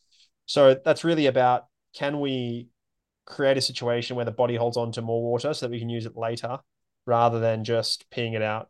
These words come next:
um, because changing total body water levels is quite hard to do, uh, because the body is so good at controlling these things using the kidney and a few other things. So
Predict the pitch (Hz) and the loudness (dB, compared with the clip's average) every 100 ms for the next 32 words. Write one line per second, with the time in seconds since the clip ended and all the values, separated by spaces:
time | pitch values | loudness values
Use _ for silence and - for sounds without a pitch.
0 | - 113 110 110 120 117 120 - 139 127 | -12 -10 -8 -10 -10 -8 -8 -6 -2 -2
1 | 120 117 110 _ _ _ - 135 127 120 | -2 -6 -8 _ _ _ -2 2 4 4
2 | 117 117 120 117 113 113 110 - 117 107 | 0 0 -2 0 -2 -4 -8 -6 -6 -4
3 | 110 107 107 110 110 107 _ _ _ - | -6 -6 -10 -8 -8 -10 _ _ _ -12
4 | - 110 117 120 110 110 110 107 - 117 | -4 -4 -2 -4 -2 -2 -2 -2 -4 -2
5 | 107 107 107 123 113 113 113 117 110 110 | -4 -6 -6 -4 -4 -6 -6 -4 -4 -4
6 | 110 - 110 107 117 107 110 107 113 110 | -8 -10 -10 -10 -10 -8 -10 -10 -10 -8
7 | 107 107 113 117 110 113 110 - - 113 | -10 -10 -12 -10 -12 -12 -12 -6 0 0